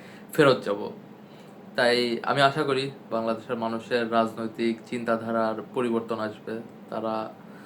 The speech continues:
তারা তাদের রাজনৈতিক অধিকার এবং কর্তব্য সম্পর্কে আরও সোচ্চার হবে। এটাই বলতে চেয়েছিলাম।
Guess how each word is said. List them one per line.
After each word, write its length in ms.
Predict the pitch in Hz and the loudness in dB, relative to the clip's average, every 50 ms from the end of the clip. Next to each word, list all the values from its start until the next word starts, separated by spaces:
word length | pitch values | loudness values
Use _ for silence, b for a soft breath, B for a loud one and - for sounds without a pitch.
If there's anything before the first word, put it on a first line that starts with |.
| B B B B B B B B B B - - - - | B B B B B B B B B B -18 -18 -6 2
তারা 160 | - 123 127 | 4 4 4
তাদের 280 | 123 - 131 123 131 127 | 6 4 4 4 6 6
রাজনৈতিক 420 | 131 127 127 127 135 127 117 117 120 | 6 6 6 4 2 0 0 2 2
অধিকার 560 | 123 127 135 131 - - 123 123 123 117 120 | 2 2 0 0 4 4 6 6 4 4 2
এবং 260 | 120 117 120 120 117 - | 2 2 0 -2 -2 0
কর্তব্য 420 | - 123 120 - 123 117 117 120 | 0 0 2 0 -2 -2 -2 -4
সম্পর্কে 560 | 117 - - 123 117 117 117 113 113 - 117 113 | -6 -4 -6 -6 -2 -2 -2 -2 0 0 2 4
আরও 420 | 110 110 110 113 113 110 110 110 107 - | 4 4 4 4 2 2 0 -2 -4 -6
সোচ্চার 280 | 127 117 - - 117 113 | -10 -6 -2 0 0 0
হবে। 220 | 113 113 - - - - - - - - - - - - - - - - - - - - - - - - - - - - - - - - | 0 -4 -6 -8 -10 -10 -12 -16 -18 -18 -18 -20 -20 -20 -20 -18 -18 -18 -18 -18 -18 -18 -18 -18 -20 -20 -20 -20 -20 -20 -20 -18 -12 -6
এটাই 240 | - 113 113 110 113 | -4 -2 -2 -2 -4
বলতে 300 | 110 113 110 107 - 117 113 | -4 -4 -4 -4 -4 -6 -4
চেয়েছিলাম। 520 | 113 113 110 110 - - 127 117 117 117 | -2 -4 -4 -4 -6 -6 -4 -2 -2 -4